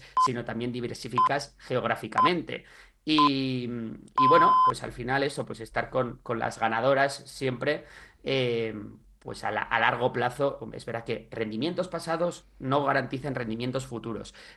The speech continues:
pero al menos, eh, bueno, la historia nos dice que, que a largo plazo se obtienen buenos rendimientos, eh, anualizadamente, si miramos las últimas décadas, se obtiene un ocho por ciento o nueve por ciento anual.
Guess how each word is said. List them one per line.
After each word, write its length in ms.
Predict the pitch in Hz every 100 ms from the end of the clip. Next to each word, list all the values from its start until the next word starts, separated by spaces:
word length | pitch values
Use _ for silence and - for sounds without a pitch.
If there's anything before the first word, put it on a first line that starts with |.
| -
pero 220 | 165 160
al 80 | 156
menos, 460 | 156 151 151 - - - _
eh, 440 | 135 131 123 127 120
bueno, 180 | 117
la 100 | 117
historia 360 | 113 - 135 135
nos 180 | 131 131
dice 480 | 131 131 139 143 - _ -
que, 640 | 131 117 107 98 104 - _ - _
que 160 | 113
a 60 | 107
largo 320 | 113 117 120
plazo 540 | 120 117 135 127 - - _ _ _ _
se 160 | - 143
obtienen 380 | - 139 139
buenos 200 | 139 143
rendimientos, 680 | 131 127 123 123 127 160 175 - - -
eh, 480 | - 110 107 117 -
anualizadamente, 920 | - 110 110 107 120 120 117 131 120
si 140 | 110 110
miramos 460 | 101 107 110 - - _
las 240 | - -
últimas 360 | 117 110 113 110
décadas, 460 | 123 127 127 147 - - -
se 220 | - 123
obtiene 260 | - 113 117
un 340 | 113 110 113 -
ocho 320 | - 131 131
por 160 | 117 107
ciento 460 | - 117 107 110
o 60 | 107
nueve 240 | 107 104
por 140 | 104 104
ciento 300 | 110 110 107
anual. 440 | 101 107 160 -